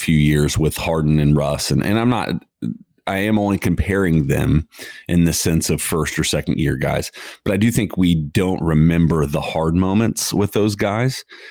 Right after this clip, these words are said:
uh, the moments where they looked out of sorts or didn't figure it out. And they both, both, all three of those guys, Russell, Harden,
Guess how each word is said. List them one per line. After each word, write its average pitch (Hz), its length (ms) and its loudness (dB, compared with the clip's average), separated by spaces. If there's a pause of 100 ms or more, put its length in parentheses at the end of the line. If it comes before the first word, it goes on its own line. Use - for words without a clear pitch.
(180)
uh, 73 560 -2 (100)
the 95 160 0
moments 92 300 0
where 87 100 2
they 78 160 0
looked 82 280 0
out 78 120 0
of 73 80 -2
sorts 78 420 -2
or 69 120 0
didn't 69 300 -2
figure 73 320 0
it 73 60 0
out. 73 220 -2
And 143 160 2
they 143 120 2
both, 127 360 -2
both, 120 420 0 (300)
all 117 140 -2
three 123 320 0
of 98 40 0
those 87 160 0
guys, 78 280 -2
Russell, 80 420 0
Harden, 78 560 0